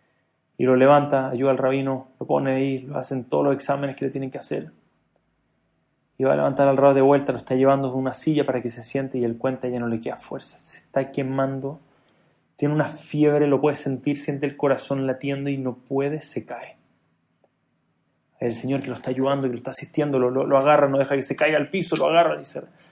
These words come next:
"Eh, señor Ben Susán, ¿usted está bien? Por favor".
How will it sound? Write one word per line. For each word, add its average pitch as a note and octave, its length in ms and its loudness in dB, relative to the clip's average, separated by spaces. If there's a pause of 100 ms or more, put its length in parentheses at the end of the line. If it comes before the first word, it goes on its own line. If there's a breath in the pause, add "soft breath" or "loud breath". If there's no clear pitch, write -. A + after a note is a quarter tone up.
(420 soft breath)
"Eh, B2 140 -2
señor C3 340 0
Ben C#3+ 100 0
Susán, D#3 340 -4
¿usted - 160 -8
está - 160 -4
bien? D#3+ 220 2
Por - 120 -6
favor". D#3 440 0